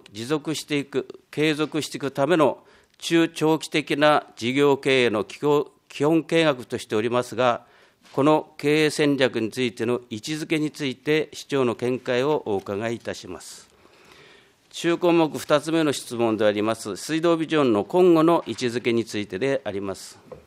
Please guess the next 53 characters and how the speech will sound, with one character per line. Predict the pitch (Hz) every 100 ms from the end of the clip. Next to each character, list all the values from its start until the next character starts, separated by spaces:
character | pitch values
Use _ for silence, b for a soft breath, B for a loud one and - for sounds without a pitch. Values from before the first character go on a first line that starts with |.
| - _ b b b b b b b
水 | - - 147 151
道 | 151
が | 147 139
市 | -
民 | 160 170
生 | 160 170 165
活 | 143 -
及 | 117 139 139
び | 107
社 | - 127
会 | 156 156
経 | 156 156
済 | 147 147
活 | 147 147 135
動 | 110
に | 113
不 | 104
可 | 147 147
欠 | 139 107
な | 107 110 - -
基 | 120
盤 | 131 151 143
施 | -
設 | - 135 131
と | 117 - 110
し |
て | - 131 131 _ b b b
定 | - 131
着、 | 131 139 - - _
定 | 135 135
着 | 143 135 135
し |
た | - 123
現 | 110 135 135
在、 | 104 92 - b b b b b b -
一 | -
時 | - 160 160
の | 156 151
断 | 110 135 143
水 | - 143
も | 135 127
あ |
っ | 131
て | 131
も、 | 113 107
そ | -
の | 123 135
影 | 120 139
響 | 139 131 127
は | 117 113
大 | 127
き | 131 -
く、 | - 104